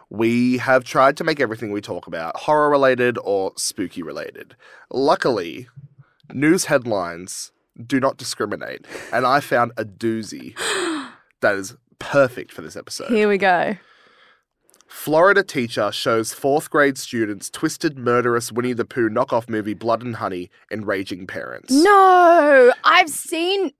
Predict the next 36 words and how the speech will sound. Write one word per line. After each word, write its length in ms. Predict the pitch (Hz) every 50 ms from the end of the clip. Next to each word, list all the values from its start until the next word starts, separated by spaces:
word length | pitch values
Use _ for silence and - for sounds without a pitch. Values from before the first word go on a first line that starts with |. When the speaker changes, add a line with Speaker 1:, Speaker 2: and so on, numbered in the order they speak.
| 226 -
Speaker 2:
pictures 520 | - - - 330 - - - 330 320 277 294
of 140 | 294 285 247
that 180 | 294 277 233
movie 280 | 247 240 240 254 247 277
on 120 | 294 269
TikTok 400 | - - 285 285 - - 294 277
and 80 | 294 262
it 80 | 269
looks 220 | 277 349 330 - -
terrifying. 960 | - 277 330 349 415 440 453 440 403 381 370 330 269 240 190 175 165 120 -
Speaker 1:
Absolutely 460 | - 135 139 135 - - 156 139 139 131
terrifying. 640 | 139 123 113 107 - 110 104 98 95 95 98 95 - - -
First 300 | - - 160 156 - -
of 80 | 131
all, 180 | 123 113 107 101
some 160 | - - 143
of 60 | 160 151
those 100 | 160 147
characters 400 | - - 113 101 95 101 95 - -
are 60 | -
scary. 480 | - - - 101 90 85 85 87 - _ - - _ -
Why 200 | - 170 196 180
is 80 | 165 135
that 220 | 135 110 - 117
bear 160 | 117 104 95
not 160 | 90 92 - -
wearing 180 | 82 80 - -
pants? 460 | - - - 53 - - - 277 - 247 - - 294 - - 330 - - - 311 - -
Speaker 2:
<laughs> 100 | - 294
Speaker 1:
But, 100 | - 143
like, 200 | 139 139 135 123 143
a 240 | 127 117 117 107 - - - _ _ _ _ _ _ _ _ _ -
sexy 340 | - - - 147 - - 143
little 220 | 135 135 127 113
crop 240 | - - 123 - -
top. 240 | - - - -